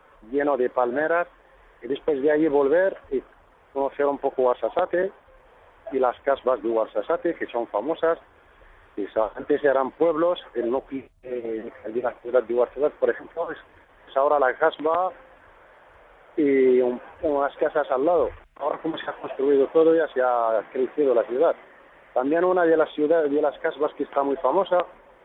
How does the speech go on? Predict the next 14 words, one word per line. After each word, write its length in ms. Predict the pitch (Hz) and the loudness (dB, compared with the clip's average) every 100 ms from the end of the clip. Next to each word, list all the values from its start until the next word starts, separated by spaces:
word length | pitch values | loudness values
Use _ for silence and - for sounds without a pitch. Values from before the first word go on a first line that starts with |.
| - | -10
que 60 | 123 | -10
está 500 | - 139 135 127 123 | -2 0 2 2 2
a 40 | |
unos 240 | 127 127 120 - - - - - - | 0 -2 -4 -10 -14 -18 -20 -20 -6
treinta 280 | 143 143 139 | -4 -2 -2
kilómetros 500 | - 131 143 143 131 | 0 0 0 -2 -2
de 80 | 120 | 0
Ouarzazate, 520 | 127 123 120 156 151 | -2 -2 -4 -2 -2
que 200 | - 139 | -2 -2
es 140 | 131 131 | 0 -2
la 280 | 123 117 101 - - - - | 0 0 -4 -8 -20 -10 -6
Ait 160 | 143 | -4
Ben 140 | 131 139 | -2 -2
Haddo, 460 | - 175 170 190 | -2 0 0 -2